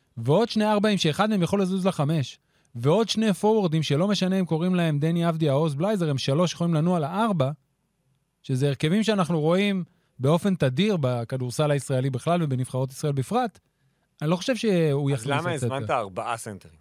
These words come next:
Speaker 1: כדי לבדוק.
Speaker 2: מה צריך לבדוק פה? די ברור שרומן סורקין הוא הסנטר המוביל.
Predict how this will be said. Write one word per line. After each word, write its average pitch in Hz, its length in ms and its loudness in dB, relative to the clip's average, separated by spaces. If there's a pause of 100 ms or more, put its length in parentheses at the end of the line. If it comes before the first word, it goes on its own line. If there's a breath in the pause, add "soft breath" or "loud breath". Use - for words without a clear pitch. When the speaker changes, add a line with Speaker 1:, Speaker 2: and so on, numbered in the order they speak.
(100)
Speaker 1:
כדי 120 220 -2
לבדוק. 190 440 -6 (800)
Speaker 2:
מה 120 240 -4
צריך 160 160 -6
לבדוק 147 300 -4
פה? 85 120 -14 (840)
די 107 240 -4
ברור 156 380 0
שרומן 131 420 0
סורקין 127 340 -6
הוא 113 60 -6
הסנטר 110 360 -8
המוביל. 107 360 -6